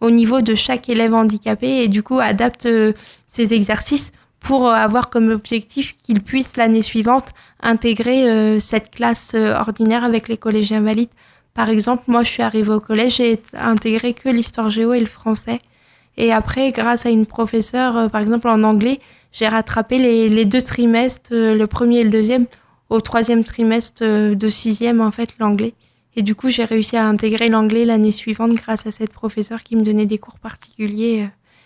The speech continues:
et j'ai intégré de plus en plus de matières comme ça, pour qu'en troisième, euh, j'ai plus du tout de soutien U P I, en fait, et que j'ai intégré une classe totalement normale avec des collégiens valides.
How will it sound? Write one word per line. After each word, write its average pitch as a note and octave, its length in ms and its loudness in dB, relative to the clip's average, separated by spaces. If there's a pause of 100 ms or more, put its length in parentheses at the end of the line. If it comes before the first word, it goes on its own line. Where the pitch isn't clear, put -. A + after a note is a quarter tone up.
(140)
et A3 160 2
j'ai A3 120 0
intégré A3 440 0
de A3 340 0
plus A#3 220 -6
en A#3 100 2
plus A3 220 -4
de A3 80 -2
matières G#3+ 400 -2
comme A3+ 220 0
ça, A3+ 240 -6 (420)
pour - 240 -6
qu'en A3 220 2
troisième, A3+ 540 0
euh, A3 300 4
j'ai G#3+ 200 0
plus A3 180 -4
du A#3 160 0
tout B3 160 -4
de A3+ 160 2
soutien A3+ 380 -4
U A3 140 2
P A3+ 180 -4
I, A#3+ 180 0
en A3 100 2
fait, - 240 -6 (300)
et A3+ 100 -2
que G#3 60 0
j'ai G#3 120 -2
intégré A3 440 0
une A3 400 4
classe A#3 340 -4
totalement G#3+ 640 0
normale A3 600 2
avec A3+ 240 -2
des A3 100 -8
collégiens G#3+ 460 -2
valides. A3 340 -2